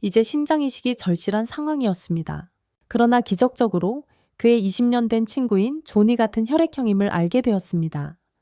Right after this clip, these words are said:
존은 고민 없이 톰에게 자신의 신장을 제공하기로 결정했습니다. 그의 이 결정은 가족들에게 큰 충격을 주었지만 존은 자신이 할 수 있는 가장 큰 희생과 사랑을 보여주기로 마음먹었습니다.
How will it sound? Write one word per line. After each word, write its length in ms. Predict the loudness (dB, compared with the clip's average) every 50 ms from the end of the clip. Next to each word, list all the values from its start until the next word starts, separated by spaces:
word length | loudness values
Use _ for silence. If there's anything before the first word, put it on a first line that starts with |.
| _ _ _
존은 320 | 4 4 6 6 6 4
고민 240 | 4 2 2 2 2
없이 460 | 0 0 -2 -4 -4 -4 -4 -6 -8 _ _ _ _ _
톰에게 360 | 0 2 2 2 2 2 0
자신의 440 | -2 -2 -4 -4 -4 -2 -2 -2 -2
신장을 440 | -2 -4 -6 -4 -2 -2 -2 -2 -2
제공하기로 640 | -2 -2 -2 0 0 0 0 0 -2 -2 -2 -2 -2
결정했습니다. 1040 | 0 -2 -2 0 0 -2 -4 -4 -6 -4 -4 -2 -2 -2 -4 -6 -10 -10 -14 -18 _ _ _ _ _ _ _
그의 320 | 2 2 4 4 4 2
이 60 | -2
결정은 680 | 0 0 0 0 0 0 -2 -2 0 -2 -2 -4 -6 -8 -12 _
가족들에게 720 | -8 -4 -2 0 0 -2 -4 -2 -4 -2 -2 0 0 -2 -4
큰 280 | -4 -4 -4 -4 -4
충격을 420 | -4 -2 -4 0 0 2 2 2 0
주었지만 720 | 2 0 0 0 -2 -2 -4 -4 -2 -2 -2 -4 -6 -8 -10 _ _ _ _ _ _ _ _
존은 360 | -2 2 2 4 4 4 2 0
자신이 400 | -2 -2 -4 -4 -2 -2 -2 0
할 140 | 0 -2
수 160 | -2 -4 -4 -4
있는 280 | -2 0 0 -2 -2
가장 380 | -4 -4 -4 -2 -2 -2 -4 -4
큰 240 | -2 0 0 0 0
희생과 460 | 0 -2 -4 -2 -4 0 0 -2 -2
사랑을 400 | 0 0 0 0 2 0 0 0
보여주기로 800 | 2 2 2 2 2 0 -4 -2 -2 -2 -2 -2 -4 -4 -8 -12 _
마음먹었습니다. 1000 | -2 0 2 2 2 2 0 0 0 -4 -4 -2 -2 -2 -2 -4 -6 -10 -10 -12